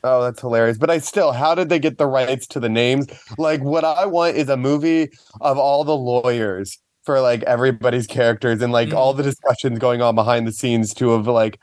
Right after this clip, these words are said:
Speaker 1: what made this possible. But, um, so Sydney going back for the book tour makes complete sense. That triggering Jill into, like, the whole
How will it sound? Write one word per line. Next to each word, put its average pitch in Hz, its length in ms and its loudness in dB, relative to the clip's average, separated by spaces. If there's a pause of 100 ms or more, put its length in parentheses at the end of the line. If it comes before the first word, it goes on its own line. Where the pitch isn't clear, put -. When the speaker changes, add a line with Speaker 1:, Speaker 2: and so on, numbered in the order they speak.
(200)
Speaker 1:
what 123 420 -2
made 123 260 2
this 117 180 -2
possible. 104 480 0
But, 135 340 0 (340)
um, 139 280 2
so 160 160 0
Sydney 190 360 -2
going 170 320 0
back 143 320 0
for 127 120 -6
the 113 60 -4
book 180 240 -2
tour 165 320 0
makes 131 280 -2
complete 120 460 -2
sense. 151 480 -2 (360)
That 147 440 0
triggering 139 640 0
Jill 165 640 -2 (340)
into, 147 300 -2
like, 135 280 0
the 127 120 -2
whole 139 680 -2